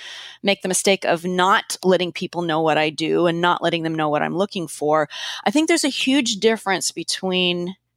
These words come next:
let's say you just met somebody at an event. It's perfectly fine to tell them who you are, what you do, how you do it,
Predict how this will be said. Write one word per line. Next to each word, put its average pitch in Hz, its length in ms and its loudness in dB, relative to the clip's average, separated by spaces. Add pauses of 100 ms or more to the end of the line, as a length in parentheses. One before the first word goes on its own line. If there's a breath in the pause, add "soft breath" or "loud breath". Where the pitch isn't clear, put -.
(120)
let's 233 140 0
say 269 120 4
you 247 80 2
just 214 220 -2
met 185 180 2
somebody 165 400 0
at 156 100 2
an 156 100 -4
event. 160 440 0 (460)
It's 208 180 2
perfectly 294 540 0
fine 214 320 2
to 190 100 -8
tell 185 240 0
them 170 420 -4
who - 200 -4
you 269 240 4
are, 175 400 2
what 180 260 0
you 233 140 0
do, 175 500 0 (380)
how - 240 0
you 233 160 2
do 185 260 2
it, 175 220 4